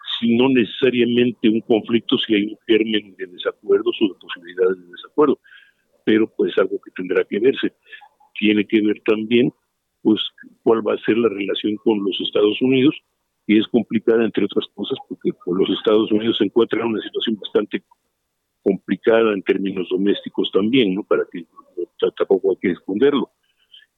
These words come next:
En la, con China, pues los chinos han estado un poco callados los últimos meses, ¿no? Parte por la pandemia, parte por sus propios problemas,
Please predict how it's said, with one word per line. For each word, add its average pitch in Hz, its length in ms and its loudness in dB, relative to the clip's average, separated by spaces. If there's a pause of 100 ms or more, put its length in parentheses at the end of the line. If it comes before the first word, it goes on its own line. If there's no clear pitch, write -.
(140)
En 104 240 0
la, 92 300 0 (800)
con 104 260 2
China, 147 380 4
pues 110 200 0
los 101 120 -2
chinos 170 320 2
han 160 80 4
estado 139 240 2
un 131 60 -4
poco - 280 -2
callados 131 560 2
los 101 160 -8
últimos 107 400 0
meses, 120 360 2 (180)
¿no? - 80 -20 (400)
Parte - 260 -2
por 110 180 0
la 104 60 2
pandemia, 127 600 4
parte - 400 -2
por 95 180 -4
sus 101 140 -12
propios 107 280 0
problemas, 117 400 2